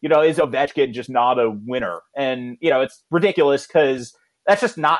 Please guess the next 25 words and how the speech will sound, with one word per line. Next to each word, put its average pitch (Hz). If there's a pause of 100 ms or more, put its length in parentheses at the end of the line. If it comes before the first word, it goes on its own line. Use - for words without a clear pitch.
(140)
the 139
way 151
hockey 147
is 175
played, 233 (100)
right? 151
It's 156
not 185
like 185
basketball 156
where 143
you 135
can 139
just 151
have 147
one 113
player 135 (100)
take 127
over 123
a 107
game. 101
You 101
know, 104
it's -
not, 120